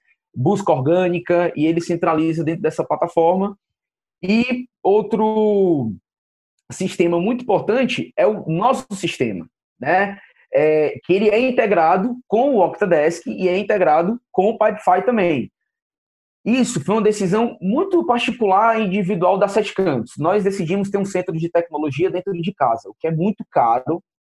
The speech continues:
pra gente, mas o que é que ele permite, né? Ele permite que a Sete Cantos, ela tenha novas funcionalidades que o mercado ainda não desenvolveu.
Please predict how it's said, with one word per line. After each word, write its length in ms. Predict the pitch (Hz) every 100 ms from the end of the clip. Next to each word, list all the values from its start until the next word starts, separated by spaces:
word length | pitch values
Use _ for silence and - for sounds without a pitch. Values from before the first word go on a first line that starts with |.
| _ -
pra 160 | 131
gente, 380 | 113 127 151 -
mas 160 | 165 175
o 60 |
que 100 | -
é 80 | 196
que 100 | 196
ele 240 | 196 196 - 196
permite, 720 | 196 165 156 170 135 - 98 _ _ _ _
né? 300 | 147 185 196 - _
Ele 160 | 151 190
permite 560 | 151 143 190 180 -
que 80 | 165
a 60 | 156
Sete 280 | 170 170
Cantos, 480 | 127 165 180 135 - _ -
ela 260 | 156 170 165 _ _ _
tenha 420 | 214 233 208 151
novas 400 | 131 151 143 143
funcionalidades 840 | - 143 143 131 123 131 147 160 -
que 140 | -
o 20 |
mercado 480 | 190 190 196 185 196
ainda 160 | 190 170
não 180 | 151 147
desenvolveu. 600 | 147 147 160 123 147